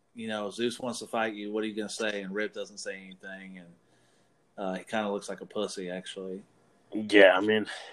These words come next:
Speaker 2: it's basically Raw versus Nitro at that point.
Speaker 1: Yeah. And, uh, that night, Rip is talking to Charlie, and Rip's like, "Oh, man, I might have pussed out." Well, not in those words, but he's like, "I don't know. I don't know if I did the right thing."
Speaker 2: Yeah,
Speaker 1: Charlie
Speaker 2: he's,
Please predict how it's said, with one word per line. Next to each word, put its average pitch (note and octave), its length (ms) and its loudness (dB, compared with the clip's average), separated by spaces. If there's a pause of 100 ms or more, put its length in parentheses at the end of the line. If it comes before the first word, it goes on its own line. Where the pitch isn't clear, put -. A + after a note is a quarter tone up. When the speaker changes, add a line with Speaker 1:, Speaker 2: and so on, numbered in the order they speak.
(320)
Speaker 2:
it's - 240 2
basically C#3 420 10
Raw A2 240 10
versus G2 380 -4
Nitro G2+ 540 -6
at - 100 -16
that E2+ 180 -10
point. F2 320 -14 (200)
Speaker 1:
Yeah. G2+ 360 4 (680)
And, G#2+ 720 -2
uh, G2 600 -2 (1080)
that A#2+ 200 2
night, A#2 400 -2
Rip A2+ 260 -4
is A2 120 -12
talking A2 300 -4
to G2 60 -12
Charlie, G#2+ 600 -2
and G2+ 120 -8
Rip's G2 220 -12
like, G2 160 -20
"Oh, G2 180 -16
man, G2 200 -18
I - 40 -14
might F#2+ 120 -14
have F#2 100 -18
pussed - 300 -14
out." F#2 400 -8
Well, G2 120 -16
not F#2+ 160 -10
in F#2 40 -20
those F2+ 200 -18
words, F2+ 380 -18
but F2+ 200 -10
he's F#2+ 200 -18
like, F2+ 220 -14 (220)
"I G#2 60 -8
don't G2+ 120 -6
know. G2 180 -8
I A2 120 -2
don't G#2+ 100 -2
know G#2 60 -2
if G2+ 100 -6
I G2+ 60 0
did G2 140 -2
the G2+ 80 -2
right G2 200 -2
thing." G2 340 -6 (480)
Speaker 2:
Yeah, G2 180 -2
Speaker 1:
Charlie G#2 260 0
Speaker 2:
he's, G#2 420 -6